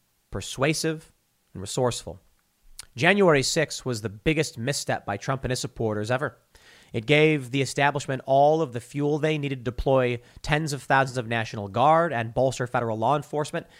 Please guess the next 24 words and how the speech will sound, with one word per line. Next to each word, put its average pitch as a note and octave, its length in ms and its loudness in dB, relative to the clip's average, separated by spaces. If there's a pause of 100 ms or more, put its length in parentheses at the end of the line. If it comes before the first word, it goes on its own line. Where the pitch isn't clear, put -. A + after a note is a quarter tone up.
(140)
and C#3 100 -2
now C3+ 140 2
they're D3 100 2
expanding C3 560 -2
the A#2 80 -4
Capitol C#3 440 -2
Police C3 380 -6
nationwide. A3 760 -8 (1160)
Because B2+ 320 -2
violence A2 880 0 (160)
is A2 140 -14
a A#2 40 -16
trick. - 640 -10 (1300)
We A2+ 120 -4
are F#3+ 100 0
not F#3 200 2
in D3+ 220 0
the B2 80 -4
sixteen C3+ 500 -6
hundreds A#2 540 -2
or C#3 40 -2
the G#2 60 -4
seventeen A2 360 -6
hundreds. G#2 580 -8